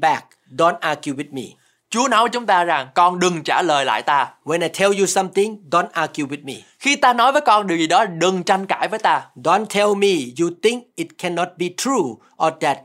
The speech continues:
Speaker 1: it is impossible or that I could not mean what I say.
Speaker 2: "Đừng nói với ta rằng con nghĩ điều đó không thể nào là sự thật, hoặc điều đó không thể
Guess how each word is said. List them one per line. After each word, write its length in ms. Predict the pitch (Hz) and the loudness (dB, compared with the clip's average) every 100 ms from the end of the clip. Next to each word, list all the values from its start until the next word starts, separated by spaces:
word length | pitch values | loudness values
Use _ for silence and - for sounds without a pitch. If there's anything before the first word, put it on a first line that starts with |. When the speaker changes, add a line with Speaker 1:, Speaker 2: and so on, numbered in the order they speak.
| _ | _
Speaker 1:
it 120 | 143 147 | -14 -8
is 160 | 180 | -6
impossible 600 | 170 165 180 185 165 180 185 - - 151 | -6 -6 -4 -4 -4 -4 -6 -8 -6 -4
or 80 | 151 | -2
that 140 | 139 - 147 | -4 -4 -8
I 60 | |
could 260 | 143 170 160 | -8 -8 -8
not 100 | 151 147 | -8 -6
mean 400 | 175 214 220 202 _ | -4 -2 -4 -8 _
what 160 | 151 - | -4 -2
I 60 | 151 | -4
say. 360 | - 147 107 - _ - | -4 -6 -8 -16 _ -4
Speaker 2:
"Đừng 280 | 269 247 | -2 0
nói 180 | 233 269 | 0 2
với 80 | 311 | 2
ta 220 | 302 254 | 4 4
rằng 260 | 233 202 180 | 4 0 2
con 260 | 233 233 226 | 4 4 2
nghĩ 180 | 175 202 | -4 -2
điều 120 | 180 | 2
đó 240 | 185 247 269 | 4 2 2
không 260 | - 254 | 0 0
thể 220 | 247 160 233 | -2 -4 0
nào 180 | 202 | 0
là 120 | 170 156 | 0 -2
sự 200 | 147 151 | -6 -4
thật, 260 | 170 160 - _ | -2 -2 -6 _
hoặc 220 | 196 190 | -2 0
điều 140 | 180 | 2
đó 200 | 175 202 | 4 2
không 300 | 262 269 254 | 2 2 2
thể 460 | 226 190 143 175 | 0 -2 0 0